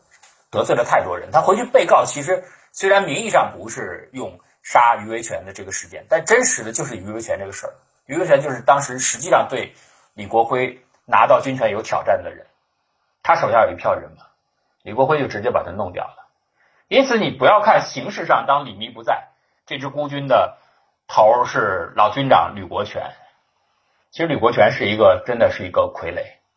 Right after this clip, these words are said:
他对于连，我们说了嘛，到那个蒙萨基地的时候，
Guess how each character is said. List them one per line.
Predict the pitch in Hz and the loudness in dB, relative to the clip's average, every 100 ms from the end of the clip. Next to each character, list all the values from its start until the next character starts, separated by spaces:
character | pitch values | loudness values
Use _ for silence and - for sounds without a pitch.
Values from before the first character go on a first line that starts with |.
| _ _ _ | _ _ _
他 | - | 0
对 | 139 139 107 | 0 2 -2
于 | 90 87 - _ - | -2 -8 -12 _ -4
连， | 107 - - _ _ _ _ | -2 -2 -12 _ _ _ _
我 | 98 | -12
们 | 117 | 0
说 | 151 | 4
了 | 151 | 4
嘛， | 104 | 2
到 | 98 120 | 4 2
那 | 120 | 2
个 | |
蒙 | 107 95 | -4 2
萨 | 113 | 2
基 | 110 | 0
地 | 127 117 | -10 -10
的 | |
时 | 92 | -6
候， | 95 | -6